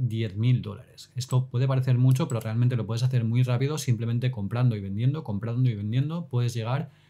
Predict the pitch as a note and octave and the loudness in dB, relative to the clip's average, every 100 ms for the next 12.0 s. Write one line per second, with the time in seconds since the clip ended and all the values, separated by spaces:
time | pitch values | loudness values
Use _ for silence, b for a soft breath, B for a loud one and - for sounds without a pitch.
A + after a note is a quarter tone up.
0 | B - A#2 - A#2 A2 C3+ D3 A#2 A2+ | B -4 -2 0 0 0 -2 -2 -4 -4
1 | G#2+ G2+ F#2 F#2 F2+ - - B B B | -6 -8 -10 -10 -12 -16 -20 B B B
2 | B - A2 A2 A#2 B2 D#3 D#3+ B2 B2+ | B -4 -2 0 2 2 2 2 4 4
3 | C#3 C3 - C3+ D3 C3 G2+ A2+ B2 G2+ | 2 -2 -6 -4 -4 -4 -2 0 0 -2
4 | G#2 G2+ A2+ E3 F3 E3+ B B _ C3 | -6 0 4 4 4 -2 B B _ 2
5 | C#3+ C3 A#2+ - C3 B2+ C#3 C3 C3+ D3 | 4 2 2 0 -2 -2 -2 -2 0 0
6 | A#2+ A2+ A#2 G#2+ A2 G2 G2+ G2 G2 G2+ | 0 0 -2 -2 -4 -4 -8 -10 -10 -10
7 | A2 B2 B2+ A#2 - B2+ C3+ C3+ B2+ A2+ | -4 2 2 0 -2 0 2 2 2 2
8 | D3+ D3+ E3 A2+ A2 A2 A#2 A2+ A2 A#2 | 0 0 0 0 0 -2 -2 -2 -2 -2
9 | A2 G#2+ A#2+ C3 B2+ D3+ E3 b b b | -4 -6 -2 0 2 0 -6 b b b
10 | - B2+ D3 C#3 - - B2+ B2 B2+ A2+ | 2 2 2 -2 -6 -6 0 2 0 0
11 | C3+ B2+ G#2+ A2 G#2 G#2+ G2+ B2+ C#3 E3+ | 4 4 2 -4 -6 -6 2 4 4 2